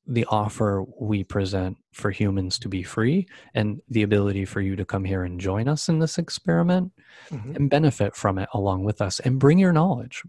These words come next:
Speaker 1: bring your biggest brains, your, you know, your, your best brains or your best culture, your, whatever aspect of you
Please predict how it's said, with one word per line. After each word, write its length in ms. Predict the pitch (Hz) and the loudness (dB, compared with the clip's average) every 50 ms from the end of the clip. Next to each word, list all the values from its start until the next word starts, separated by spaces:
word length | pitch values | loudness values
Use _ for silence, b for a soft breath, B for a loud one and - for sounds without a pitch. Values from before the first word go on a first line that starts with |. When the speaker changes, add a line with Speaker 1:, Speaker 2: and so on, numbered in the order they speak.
| _ _ | _ _
Speaker 1:
bring 180 | - 147 156 165 | 4 4 4 6
your 100 | 160 156 | 4 4
biggest 360 | 143 165 160 165 156 - - | 4 4 4 4 0 0 0
brains, 460 | - 160 170 180 175 170 170 151 - | 2 2 2 4 2 2 0 0 -2
your, 140 | - 123 123 - _ _ | -2 -4 -4 -6 _ _
you 160 | - 117 113 | -2 0 2
know, 200 | 117 113 113 110 110 - | 2 2 2 0 0 0
your, 180 | 113 110 107 120 - | -2 -2 -2 -4 -2
your 140 | 120 113 107 | 0 0 2
best 280 | 107 135 147 151 - - | 4 4 2 2 2 0
brains 260 | 151 151 151 147 - | 0 0 0 0 0
or 140 | - 113 107 | 0 0 0
your 120 | 107 104 | 0 0
best 280 | 101 131 131 - - - | 2 0 0 0 -4 -2
culture, 400 | - 151 151 - - 147 139 123 | -2 -2 -2 0 0 2 2 2
your, 220 | 110 107 107 107 - | 2 0 -2 -2 -2
whatever 460 | 120 113 113 123 143 185 190 185 160 | -4 -4 -2 0 2 2 4 4 2
aspect 580 | 131 117 120 131 - - - 131 127 - - - | 2 0 -2 -4 -4 -2 -2 -2 -2 -2 -4 -6
of 320 | - - 113 113 110 107 B B B B B B B B | -2 -2 0 0 -2 -6 B B B B B B B B
you 460 | 123 117 117 120 117 113 113 110 104 | 2 4 6 6 6 4 4 2 0